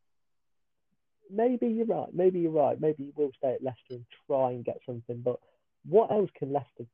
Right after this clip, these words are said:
get, in your opinion? They won the F A Cup. Yes, they could get the Carabao Cup.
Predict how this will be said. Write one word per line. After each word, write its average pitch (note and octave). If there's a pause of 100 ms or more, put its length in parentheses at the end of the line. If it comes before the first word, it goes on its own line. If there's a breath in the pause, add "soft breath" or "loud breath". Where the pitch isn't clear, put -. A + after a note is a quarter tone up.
(400)
get, C#3
in C3+
your B2+
opinion? A#2+ (640)
They C3
won F#3
the G3+
F F3
A C3+
Cup. A#2+ (200)
Yes, D#3+
they D3
could E3+
get D#3
the B2+
Carabao A#2
Cup. -